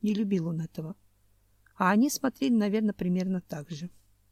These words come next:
Впрочем, это длилось лишь мгновение. Саблезуб тут же оправился, утвердился на лапах. Кажется, левая задняя у него плохо сгибалась. Приоткрыл пасть, демонстрируя желтоватые зубы, и зарычал.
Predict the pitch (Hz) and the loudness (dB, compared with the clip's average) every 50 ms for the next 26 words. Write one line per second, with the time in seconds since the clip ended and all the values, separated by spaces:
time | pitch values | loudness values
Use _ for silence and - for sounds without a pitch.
0 | _ _ _ _ _ _ _ _ _ _ _ _ - - - - - 185 - - | _ _ _ _ _ _ _ _ _ _ _ _ -20 -18 -8 -2 -2 -2 0 0
1 | 208 196 190 - 214 180 175 208 196 196 190 190 185 - - 202 185 - - 185 | 0 0 0 0 -2 -2 0 0 0 2 2 0 -2 -2 -4 -4 -4 -2 -2 -2
2 | 185 180 185 208 226 226 208 180 160 160 165 180 _ _ _ _ _ _ _ _ | 0 2 2 2 2 2 2 0 0 -4 -6 -10 _ _ _ _ _ _ _ _
3 | _ _ _ _ _ _ _ _ _ - - - 190 185 220 240 254 240 277 381 | _ _ _ _ _ _ _ _ _ -8 -2 0 2 4 6 6 6 8 6 4
4 | - - - - 294 277 247 - 247 208 190 - - 185 170 180 185 190 196 - | 4 2 -4 -2 -2 0 2 2 2 2 2 2 2 2 2 2 2 0 -2 -2
5 | - - 196 185 185 - 196 190 185 185 - 262 302 285 - - 180 175 185 175 | -4 -4 -4 -4 -4 -4 -4 -2 -2 -2 -2 -2 -2 -2 0 -2 0 0 0 0
6 | 175 185 196 208 - 214 196 - - _ _ _ _ _ _ _ _ _ _ _ | 0 0 -2 0 0 -2 -2 -4 -12 _ _ _ _ _ _ _ _ _ _ _
7 | _ - - 190 175 - - - 202 202 202 196 185 185 185 180 - 196 190 170 | _ -4 -2 -2 -2 -2 -2 0 0 2 2 2 2 2 0 2 2 0 0 2
8 | 180 190 185 185 185 180 185 - - 202 190 185 - 202 180 185 202 226 202 190 | 2 2 2 2 2 0 -2 -4 -2 -2 -2 -2 0 -2 -2 0 0 0 2 2
9 | 185 165 165 - - - _ _ _ _ _ _ _ _ _ _ _ _ _ _ | 0 0 -2 -6 -8 -14 _ _ _ _ _ _ _ _ _ _ _ _ _ _
10 | _ _ - - 208 233 240 - - - 285 339 359 320 _ - - 220 220 233 | _ _ -6 2 4 4 4 4 4 4 6 6 6 4 _ 2 4 4 4 4
11 | 226 - 196 202 202 208 208 202 - - - - 202 202 190 202 190 190 185 196 | 2 0 0 2 2 2 2 0 -2 -4 -2 2 2 4 4 4 2 2 2 0
12 | 190 - - 202 185 196 185 - - 202 196 180 180 180 175 190 202 208 220 262 | -2 0 0 0 0 0 0 0 0 0 0 0 -2 -2 0 0 2 2 2 2
13 | 311 302 - - 165 156 165 175 | 0 0 -2 -4 -4 -4 -4 -6